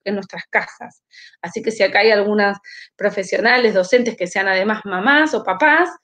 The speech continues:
les, les cuento que constantemente estamos en situaciones y oportunidad de aprender y que es-, esas redes neuronales se,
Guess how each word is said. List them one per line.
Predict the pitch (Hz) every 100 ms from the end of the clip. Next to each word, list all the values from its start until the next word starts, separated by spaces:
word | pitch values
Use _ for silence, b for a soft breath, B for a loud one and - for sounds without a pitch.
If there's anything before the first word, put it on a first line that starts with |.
| _ _ _ -
les, | 185 175 -
les | 190 180 175 -
cuento | 233 233 254 254
que | 202 214 220
constantemente | 202 202 277 277 269 247 262
estamos | - 226 220 254 -
en | 202
situaciones | 196 185 185 233 254
y | 247
oportunidad | 220 185 190 190 185 208
de | 214
aprender | 190 190 196 220
y | 233
que | 233 220
es-, | 220
esas | 208 - -
redes | 208 214 214
neuronales | 190 185 190 208 233 233
se, | 214 214